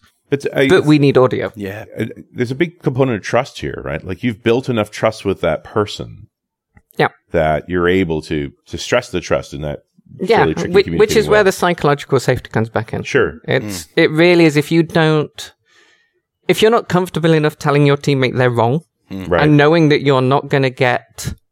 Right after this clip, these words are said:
Speaker 2: negative feedback from them for that,
Speaker 1: Yeah, and not, the
Speaker 2: then you're not
Speaker 1: attack
Speaker 2: gonna
Speaker 1: for
Speaker 2: do
Speaker 1: it.
Speaker 2: it. Yeah.
Speaker 1: But it, arguably, we always need to be able to do that in our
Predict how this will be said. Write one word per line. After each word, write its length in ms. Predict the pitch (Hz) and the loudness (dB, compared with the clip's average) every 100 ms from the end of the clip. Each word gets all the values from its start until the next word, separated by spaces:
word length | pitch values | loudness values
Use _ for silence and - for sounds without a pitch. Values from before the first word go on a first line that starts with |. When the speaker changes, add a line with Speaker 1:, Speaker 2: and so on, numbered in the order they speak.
| - | -4
Speaker 2:
negative 680 | 127 127 135 139 143 127 107 | 0 2 2 0 -2 -4 -6
feedback 460 | - 120 147 - | -6 -4 -2 -2
from 160 | 151 147 | -2 -2
them 100 | 151 | -2
for 120 | 151 | -2
that, 180 | 143 151 | 0 -2
Speaker 1:
Yeah, 100 | 151 73 - - | -4 -12 -18 -8
and 80 | |
not, 200 | 82 73 | -6 -6
the 80 | - | -2
Speaker 2:
then 160 | 151 156 | 2 4
you're 140 | 156 | 2
not 80 | 151 - | 2 0
Speaker 1:
attack 80 | |
Speaker 2:
gonna 140 | 143 131 | 0 0
Speaker 1:
for 40 | |
Speaker 2:
do 100 | 131 120 | 2 0
Speaker 1:
it. 80 | - | -2
Speaker 2:
it. 60 | |
Yeah. 240 | 143 147 113 - - - | -2 -2 -2 -10 -18 -6
Speaker 1:
But 100 | 117 | -2
it, 80 | 120 | 0
arguably, 760 | 127 147 147 117 107 98 92 - _ _ _ | 2 2 0 2 2 2 -2 -8 _ _ _
we 240 | 110 123 | 0 4
always 380 | 139 147 165 117 | 4 6 4 2
need 140 | 107 87 | 0 0
to 40 | |
be 80 | 87 | 2
able 160 | 82 82 | 2 0
to 60 | |
do 140 | 80 80 | -2 -2
that 260 | 76 73 - | 0 -2 -4
in 120 | 80 | -4
our 200 | 76 | -4